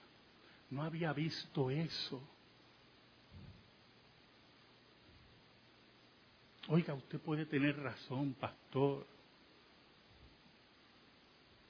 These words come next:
Oiga, y todas esas frases pueden construir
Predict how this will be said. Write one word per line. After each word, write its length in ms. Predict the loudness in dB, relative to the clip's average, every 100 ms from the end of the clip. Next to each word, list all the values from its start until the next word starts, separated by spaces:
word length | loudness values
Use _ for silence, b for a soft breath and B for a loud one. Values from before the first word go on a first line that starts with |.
| 12
Oiga, 300 | 12 12 6 B 0
y 120 | 4
todas 300 | 8 8 8
esas 220 | 4 0
frases 420 | -2 4 4 4 -2
pueden 260 | -2 -2 -2
construir 880 | -4 -4 -4 -2 4 8 8 6